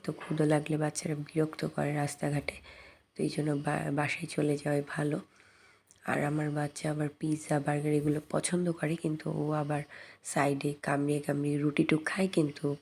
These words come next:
মানে ভা-, পুরোটা ভালোভাবে খেতে পারে না। আবার হচ্ছে বার্গারেরও সেম অবস্থাই করে। তো যাই হোক, পরে আমি, আহ, এখানের মানে লাইটিং খুব পছন্দ আমার, তারপরে এই জায়গাটা আসলে আমার খুবই ভালো লাগে,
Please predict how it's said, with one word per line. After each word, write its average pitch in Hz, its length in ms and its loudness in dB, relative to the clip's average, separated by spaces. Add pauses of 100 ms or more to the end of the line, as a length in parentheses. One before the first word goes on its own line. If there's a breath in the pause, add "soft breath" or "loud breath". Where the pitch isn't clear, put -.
(180)
মানে 143 380 -2 (340)
ভা-, 143 180 -6 (140)
পুরোটা 151 340 -2
ভালোভাবে 147 380 0
খেতে - 260 -6
পারে 143 240 -2
না। 190 60 -4 (760 loud breath)
আবার 147 260 -2
হচ্ছে 151 320 -4
বার্গারেরও 147 560 0
সেম 147 340 -2
অবস্থাই 151 460 -6
করে। 156 260 -2 (560 loud breath)
তো 175 160 -2
যাই 156 420 -2
হোক, 175 360 -6 (120)
পরে 151 260 0
আমি, 147 380 -4 (180)
আহ, 143 320 -4 (340)
এখানের 151 500 -4 (160)
মানে 143 400 -2 (540 loud breath)
লাইটিং 147 560 0
খুব 165 300 -2 (100)
পছন্দ 151 480 -2
আমার, 147 420 -4 (120)
তারপরে 143 320 -2
এই 147 80 2
জায়গাটা 147 400 -2
আসলে 143 280 -6
আমার 147 140 -6
খুবই 151 400 0
ভালো 156 280 -2
লাগে, 160 260 0